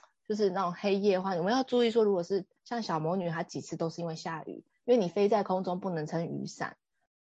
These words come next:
所以像你看这种狂风暴雨，它就是容易感冒，它就失去魔法，又什么什么之类。”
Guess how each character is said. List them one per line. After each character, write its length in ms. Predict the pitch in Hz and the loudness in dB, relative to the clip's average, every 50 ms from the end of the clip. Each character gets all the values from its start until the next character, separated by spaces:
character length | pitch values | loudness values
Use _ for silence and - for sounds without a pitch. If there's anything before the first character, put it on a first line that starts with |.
| 180 | -2
所 100 | - 285 | 2 2
以 60 | 262 | 4
像 160 | 240 262 233 185 | 4 4 2 2
你 40 | |
看 160 | 185 202 214 214 | 2 0 0 2
这 80 | 226 | 2
种 80 | - 170 | 0 0
狂 280 | - - 180 170 180 | 0 -2 -4 -4 -2
风 160 | 190 196 190 196 | -2 -2 0 2
暴 200 | 208 196 180 160 | 2 4 4 4
雨， 80 | 156 160 | 4 4
它 120 | 165 190 | 0 2
就 120 | 196 196 | 0 0
是 120 | 185 196 196 | 2 2 2
容 180 | 180 165 170 | 2 2 0
易 60 | 180 175 | -2 -2
感 160 | - 160 156 | -2 -2 -2
冒， 300 | 151 170 175 170 165 165 | -2 0 0 0 0 0
它 80 | 175 | 0
就 120 | 185 180 180 | 0 0 0
失 180 | 170 - - 170 | -2 -2 -6 -4
去 160 | - 196 180 | -2 0 0
魔 220 | 156 131 135 135 | 0 2 0 0
法， 200 | 143 - 156 156 | -2 -4 -6 -4
又 80 | 156 170 | -4 -4
什 140 | 165 - 160 | -4 -6 -8
么 100 | 120 151 | -10 -10
什 100 | - 175 | -10 -12
么 60 | - - | -16 -14
之 100 | - 160 | -12 -6
类。” 160 | 156 160 - | -4 -4 -6